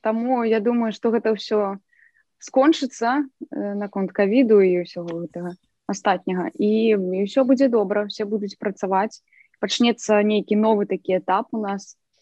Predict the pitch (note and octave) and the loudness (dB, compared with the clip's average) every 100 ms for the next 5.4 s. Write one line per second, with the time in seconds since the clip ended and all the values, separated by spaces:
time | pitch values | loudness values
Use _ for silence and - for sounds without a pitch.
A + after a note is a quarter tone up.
0 | _ _ _ - F#3 F#3 F3 F3+ F#3 _ | _ _ _ -10 -6 -4 -4 -6 -8 _
1 | G#3 G#3+ C4 C4+ D4 B3 A3+ F#3 D#3+ D#3+ | 0 4 4 4 4 4 4 2 2 0
2 | E3 F#3 - - - F4+ B4 G#4+ E4+ D#4 | -4 -6 -16 -8 0 4 4 6 6 4
3 | C4+ - A3+ G3 E3+ D#3+ - C#4 C#4 B3+ | 0 -2 -2 0 0 -2 0 2 4 4
4 | A3+ A#3 D4+ G#3+ G#3 F#3 B3 A#3+ G#3+ F3 | 4 6 6 6 4 4 2 0 -2 -2
5 | F#3+ F3+ F3+ D4+ | -4 -4 -4 -8